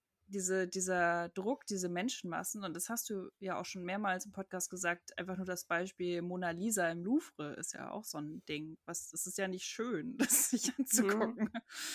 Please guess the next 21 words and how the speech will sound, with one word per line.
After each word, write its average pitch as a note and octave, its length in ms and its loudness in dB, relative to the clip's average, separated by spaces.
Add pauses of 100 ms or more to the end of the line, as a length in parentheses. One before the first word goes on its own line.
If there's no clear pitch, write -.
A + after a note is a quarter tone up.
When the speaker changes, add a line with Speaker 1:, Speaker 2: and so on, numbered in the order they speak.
(580)
Speaker 2:
Aber A#3 180 12
das G#3 220 10
Gute A#3+ 680 6
da G#3 300 10
bei B3 160 4
der A#3 200 4
Architektur, A#3+ 1000 2
soweit G#3+ 340 4
ich G#3 120 0
mich G3+ 160 4
erinnere, G3+ 400 6
zum C4+ 160 2
Beispiel, B3+ 400 0 (280)
äh, F#3+ 200 2 (280)
an B3+ 360 -2 (320)
die A#3+ 80 4
Mona A3+ 300 8
Lisa, B3 320 4
ist, A#3+ 220 2
dass A3+ 180 2
die A3+ 280 0